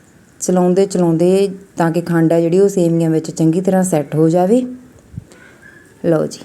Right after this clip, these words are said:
ਸੇਵੀਆਂ ਆਪਣੀਆਂ ਬਣਨ ਦੇ ਨੇੜੇ ਨੇ, ਤੇ ਇਹਦੇ ਵਿੱਚ ਆਪਾਂ ਪਾ ਦੇਵਾਂਗੇ ਹੌਲੀ ਹੌਲੀ ਕਰਦੇ ਹੋਏ ਥੋੜ੍ਹਾ ਥੋੜ੍ਹਾ ਡੇਢ ਗਲਾਸ ਪਾਣੀ ਦਾ,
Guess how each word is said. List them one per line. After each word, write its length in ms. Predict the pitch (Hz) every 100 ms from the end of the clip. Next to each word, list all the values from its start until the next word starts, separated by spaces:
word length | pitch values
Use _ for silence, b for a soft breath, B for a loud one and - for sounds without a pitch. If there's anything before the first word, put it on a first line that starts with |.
| -
ਸੇਵੀਆਂ 500 | - 175 160 165 180
ਆਪਣੀਆਂ 360 | 165 165 165
ਬਣਨ 280 | 156 156 151
ਦੇ 120 | 147
ਨੇੜੇ 300 | 156 151 147
ਨੇ, 180 | 160 190
ਤੇ 100 | 196
ਇਹਦੇ 200 | 180 180
ਵਿੱਚ 200 | 208 208
ਆਪਾਂ 180 | 175 160
ਪਾ 240 | 160 151
ਦੇਵਾਂਗੇ 500 | 143 151 151 156 214 220 B B B B B -
ਹੌਲੀ 240 | 190 214 226
ਹੌਲੀ 240 | 208 202
ਕਰਦੇ 320 | 202 160 147
ਹੋਏ 140 | 160 190
ਥੋੜ੍ਹਾ 340 | 185 190 214
ਥੋੜ੍ਹਾ 360 | 214 151 160 196
ਡੇਢ 340 | 165 165 208
ਗਲਾਸ 340 | 220 190 165 -
ਪਾਣੀ 260 | 147 131
ਦਾ, 160 | 123